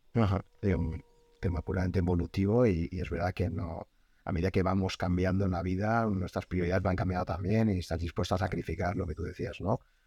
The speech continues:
A lo mejor quizás una rentabilidad mayor potencial a cambio de un coste cognitivo inferior, ¿no? Yo creo que todo lo que sea ahora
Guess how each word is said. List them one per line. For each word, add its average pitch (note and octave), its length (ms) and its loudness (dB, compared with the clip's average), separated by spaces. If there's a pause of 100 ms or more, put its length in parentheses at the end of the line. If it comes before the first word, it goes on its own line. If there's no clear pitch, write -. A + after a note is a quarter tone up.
A - 60 -8
lo - 40 -4
mejor F#2 200 -2
quizás F#2+ 240 0
una G2 120 2
rentabilidad F#2+ 520 2
mayor F#2 540 0
potencial F#2+ 580 -6
a G#2 60 -2
cambio F2+ 320 -6
de F#2 240 -2 (380)
un G2 100 -8
coste G#2 360 0
cognitivo G#2+ 720 4
inferior, G2+ 540 0
¿no? A2+ 120 -2
Yo G#2 80 0
creo G#2+ 140 0
que G#2 60 -4
todo A#2 140 0
lo A2+ 60 4
que A2+ 100 0
sea A#2 180 0
ahora A2+ 500 0